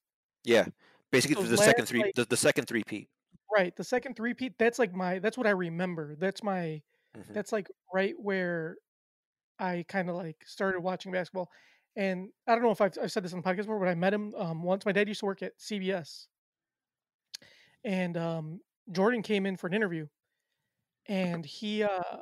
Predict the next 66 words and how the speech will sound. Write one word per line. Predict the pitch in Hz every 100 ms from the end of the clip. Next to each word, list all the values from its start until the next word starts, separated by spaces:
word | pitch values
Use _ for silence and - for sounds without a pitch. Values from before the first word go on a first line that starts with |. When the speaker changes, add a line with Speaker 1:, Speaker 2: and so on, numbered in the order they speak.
| - _ _ _
Speaker 2:
my | 208
dad's | 175 202 175
like, | 190 170
my | 208
mom, | 196 214
my | 214
dad | 202 185
called | 202
my | 180
mom, | 196 247 202 196 247
and | 175
she, | - 190
he's | 175 170
like, | 180 208
"Hey, | 226 175
bring | 196 202
the | 196
kids. | 254 247 185 202 - - _ _ _ _
Jordan's | 214 240 208 175
here." | 180 170 165 - _ - _ - _ _ _ 185
Um, | 170 165 165
and, | 160 160
you | 175
know, | 160
have, | 170 170
we'll | 185 175
take | - -
pictures | 185 185
with | 165
him | 175 165
and | 160 170 _
have | 180
an | 190
autograph | 202 175 165
Speaker 1:
Mm-hmm. | 226
Speaker 2:
or |
whatever. | 196 185
Ha-, | 185 - - _
have | - 180
Speaker 1:
This | 175
Speaker 2:
him | 151
Speaker 1:
we |
Speaker 2:
bring | 127
his |
Speaker 1:
got | -
that, | 117 110
this | 120
we | 131
Speaker 2:
basketball. | 127
Speaker 1:
got, | -
this | 120
we | 135
got | 123
that | 104 -
picture, | 139 - 101
right, | 101 104
where | 98 92
he | 95
signed | - 107
Speaker 2:
Yeah, | 208
Speaker 1:
that |
Speaker 2:
I | 202
got | 202
Speaker 1:
little | 202
Speaker 2:
the | 196
picture, | -